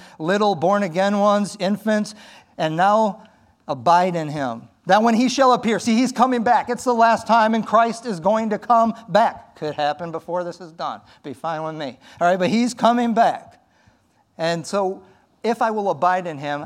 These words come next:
I can have confidence. I can have a boldness. The Greek word there is parousia. It means a boldness to speak. You remember in Isaiah when, um, he, in vision, just in vision, he was brought up to heaven,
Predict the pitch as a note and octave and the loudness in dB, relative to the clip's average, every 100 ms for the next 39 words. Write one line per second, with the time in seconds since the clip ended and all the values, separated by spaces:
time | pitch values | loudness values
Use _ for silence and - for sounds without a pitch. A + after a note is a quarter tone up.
0 | - D#3+ F3 D#3+ C#3+ A2 - - E3+ F#3+ | -6 -6 -6 -8 -8 -8 -10 -4 0 0
1 | F3 - A2+ A2+ - E3+ A3+ F#3+ F#3 D3+ | 0 -6 -14 -14 -6 -2 0 0 0 0
2 | A#2+ G#2+ G#3 C4 F#3+ A#2+ A2 - - _ | -2 0 2 2 -2 -6 -12 -20 -20 _
3 | _ _ _ - B2+ E3 D#3 E3+ D#3 D#3 | _ _ _ -18 -8 -8 -6 -6 -4 -8
4 | - - E3 D3+ - E3+ D3 C#3 B2 B2+ | -10 -8 -8 -8 -10 -10 -10 -10 -12 -10
5 | D#3 E3 D#3 - _ - - - D#3+ B2+ | -10 -10 -14 -16 _ -20 -18 -12 -10 -10
6 | - _ _ _ - _ _ - E3 E3+ | -12 _ _ _ -20 _ _ -12 -8 -6
7 | E3 D3 C3+ A2+ C3 D#3+ D#3+ D#3+ - _ | -4 -4 -4 -6 -6 -2 -2 -4 -10 _
8 | - B2+ B2 A#2+ A#2+ A#2 B2+ - C#3 - | -12 -8 -6 -4 -4 -6 -10 -14 -18 -16
9 | C#3+ B2+ G#2 A2 C4+ E3 A#2+ A3 F3+ A#2+ | -16 -14 -12 -8 -8 -8 -12 -12 -12 -14
10 | B2+ F#3 B2 G#2+ C#3+ A2 C#3+ D#3+ D#3 D3+ | -10 -12 -12 -18 -18 -12 -6 -6 -6 -12
11 | B2+ A#2+ G#2+ | -12 -12 -14